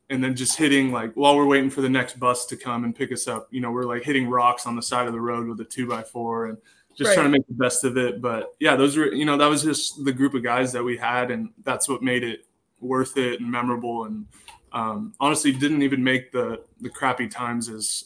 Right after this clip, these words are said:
Speaker 1: as tough as they are, um, especially when you look back. So.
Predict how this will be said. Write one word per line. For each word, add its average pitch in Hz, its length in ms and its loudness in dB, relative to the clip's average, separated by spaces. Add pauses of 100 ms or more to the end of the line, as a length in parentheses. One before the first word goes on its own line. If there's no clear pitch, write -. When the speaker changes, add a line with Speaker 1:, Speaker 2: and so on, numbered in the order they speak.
Speaker 1:
as 113 220 -4
tough 120 280 -6
as 110 140 -8
they 113 140 -6
are, 113 400 -4 (340)
um, - 500 -16
especially 127 360 -4
when 117 100 -2
you 113 100 -2
look 113 160 -6
back. 107 260 -6 (120)
So. 117 320 -18